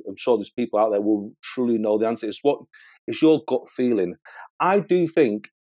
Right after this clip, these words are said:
people have manipulated figures. You, obviously, I'm not, across the board, doctors across Italy or Spain or France, Germany, United States, and even probably China, I think they've probably manipulated figures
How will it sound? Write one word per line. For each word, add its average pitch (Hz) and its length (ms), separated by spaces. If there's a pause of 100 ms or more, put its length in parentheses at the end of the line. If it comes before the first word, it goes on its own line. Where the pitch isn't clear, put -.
people 139 340
have 110 220
manipulated 107 640
figures. 85 480 (220)
You, 165 280
obviously, 165 300
I'm 123 160
not, 151 140 (500)
across - 320
the 110 80
board, 101 320 (280)
doctors 135 360
across 110 360
Italy 117 540
or 95 240
Spain 110 720
or 92 240
France, 107 420
Germany, 104 360
United 98 380
States, 104 500
and 92 360 (300)
even 123 260
probably 107 260
China, 98 480 (340)
I 127 160
think 123 160
they've 110 200
probably 110 220
manipulated 101 720
figures 92 420